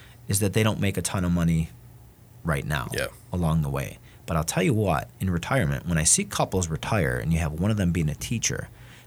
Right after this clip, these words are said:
Speaker 1: the benefits in retirement are fantastic. The healthcare benefits, the pensions, um, and then they have other vehicles they could use to save, like a four oh three B.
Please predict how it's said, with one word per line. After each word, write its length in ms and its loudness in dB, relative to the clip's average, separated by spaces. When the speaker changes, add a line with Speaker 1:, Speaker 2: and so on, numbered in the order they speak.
Speaker 1:
the 100 0
benefits 640 2
in 80 4
retirement 680 0
are 120 -2
fantastic. 960 -4
The 60 -2
healthcare 460 2
benefits, 640 0
the 100 -4
pensions, 760 2
um, 520 0
and 120 4
then 100 4
they 60 4
have 160 4
other 220 2
vehicles 460 0
they 80 -2
could 200 -4
use 340 2
to 120 -8
save, 540 0
like 160 -6
a 60 -8
four 240 -4
oh 100 0
three 240 0
B. 320 -2